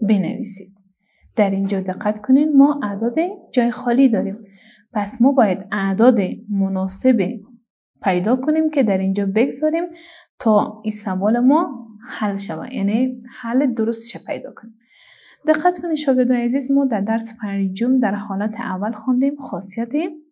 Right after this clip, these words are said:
تبدیلی. پس در اینجا می‌بینیم در خاصیت تبدیلی چی بود شاگردان؟ گفتیم که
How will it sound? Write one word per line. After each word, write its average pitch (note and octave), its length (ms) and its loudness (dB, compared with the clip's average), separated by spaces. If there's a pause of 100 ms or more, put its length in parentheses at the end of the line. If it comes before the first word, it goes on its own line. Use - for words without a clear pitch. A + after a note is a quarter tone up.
تبدیلی. F#3+ 760 0 (420)
پس G3+ 240 0
در G3 60 -2
اینجا G3 240 -2
می‌بینیم A3+ 320 0
در B3+ 100 2
خاصیت A3 420 -6
تبدیلی G3 400 -2
چی G#3 180 -6
بود D#4+ 100 -4
شاگردان؟ D4+ 520 -4 (440)
گفتیم B3 320 0
که C#4+ 280 -6